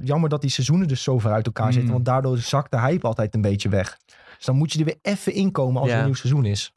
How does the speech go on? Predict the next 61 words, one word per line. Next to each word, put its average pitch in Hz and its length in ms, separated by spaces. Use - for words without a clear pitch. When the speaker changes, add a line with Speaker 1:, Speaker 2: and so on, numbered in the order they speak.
Speaker 3:
Ik 131 140
heb 131 100
nu 135 100
ook 127 140
echt 123 180
totaal 131 360
geen 120 160
zin 123 140
om 120 100
dit 120 120
te - 60
kijken 113 320
eigenlijk. 101 360
Alleen 110 460
als 123 180
straks 135 260
blijkt 123 300
van, 123 400
oh, 135 200
dit 123 180
is 120 100
weer 123 160
echt 120 180
heel 131 120
goed. 135 360
Ja, 92 180
dan, 98 280
eh, 80 80
ben - 340
je 117 80
Speaker 1:
Ja. 110 60
Speaker 3:
natuurlijk 104 260
toch 120 120
wel 120 120
weer 117 120
geneigd 113 280
om 120 80
het 113 100
even 113 140
Speaker 1:
Als 120 100
er 120 60
Speaker 3:
op 120 40
te 117 80
Speaker 1:
dan - 60
Speaker 3:
zetten. 131 140
Speaker 1:
elk 143 100
jaar 131 160
een 123 60
seizoen 120 300
komt, 175 300
dan 127 280
zit 123 200
je 127 60
er 120 100
nog 113 120
in. 107 220
Maar 98 140
Speaker 3:
Ja. 139 100
Speaker 1:
nu 135 60
is 117 100
het, 120 100